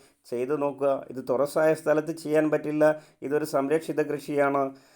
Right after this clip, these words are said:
നിങ്ങൾക്ക് എൻ്റെ വീഡിയോ ധാരാളമായിട്ട് കാണാൻ പറ്റും. രാമചന്ദ്രൻ വി എന്നടിച്ചാൽ രാ-, ഏഹ്, നിങ്ങൾക്ക് YouTube-ൽ ധാരാളം എൻ്റെ വീഡിയോ കാണാൻ പറ്റും, ചെയ്യാൻ പറ്റും.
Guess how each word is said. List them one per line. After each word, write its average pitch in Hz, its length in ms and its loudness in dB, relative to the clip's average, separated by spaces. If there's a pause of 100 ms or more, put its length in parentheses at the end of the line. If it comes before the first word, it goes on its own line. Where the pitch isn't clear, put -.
(180)
നിങ്ങൾക്ക് 156 320 -2
എൻ്റെ 165 400 4
വീഡിയോ 160 360 4
ധാരാളമായിട്ട് 170 840 8
കാണാൻ 160 320 4
പറ്റും. 147 260 0
രാമചന്ദ്രൻ 147 680 4
വി 147 80 0
എന്നടിച്ചാൽ 143 640 2
രാ-, 135 180 4
ഏഹ്, 127 680 2
നിങ്ങൾക്ക് 135 280 0
YouTube-ൽ 135 560 0 (460)
ധാരാളം 135 440 0
എൻ്റെ 139 180 -2
വീഡിയോ 135 360 0 (100)
കാണാൻ 127 320 0
പറ്റും, 131 300 -2
ചെയ്യാൻ 120 380 -2
പറ്റും. 113 400 -6